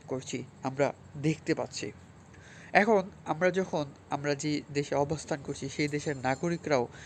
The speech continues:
আমাদের কাছে এসে বলতেছে, "তোমরা তো খুবই, আহ, আহ, তোমাদের দেশ তো একেবারে শেষ হয়ে যাচ্ছে, তোমাদের দেশের মানুষকে সব কিছু মেরে ফেলতেছে।" মানে এই যে কথাগুলো বলে, তারা আরও আমাদেরকে টিটকারি করে, তখন আমরা প্রতিবাদ করার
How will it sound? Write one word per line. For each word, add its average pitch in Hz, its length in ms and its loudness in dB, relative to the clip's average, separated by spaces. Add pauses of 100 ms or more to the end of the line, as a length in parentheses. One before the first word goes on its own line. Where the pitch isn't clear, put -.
(180)
আমাদের 151 360 4
কাছে 151 280 0
এসে 147 220 -4
বলতেছে, 143 440 0
"তোমরা 135 320 -4
তো 139 260 0 (320)
খুবই, 151 440 0
আহ, 139 120 2
আহ, 131 520 0
তোমাদের 139 340 0
দেশ 139 220 0
তো - 100 -2
একেবারে 135 480 0
শেষ - 280 -4
হয়ে 135 140 2
যাচ্ছে, 135 260 -6
তোমাদের 135 280 0
দেশের 139 260 0
মানুষকে 139 500 0 (400)
সব - 260 -8
কিছু 151 500 -2
মেরে 147 160 0
ফেলতেছে।" 147 440 -2
মানে 143 160 -6 (120)
এই 226 260 6
যে 220 180 2
কথাগুলো 190 440 -2
বলে, 143 300 2 (300)
তারা 147 180 8
আরও 160 200 6 (180)
আমাদেরকে 156 340 -2 (120)
টিটকারি 185 500 -2
করে, 127 300 -2
তখন 151 340 -4
আমরা 151 480 0 (840)
প্রতিবাদ 208 380 4
করার 139 340 2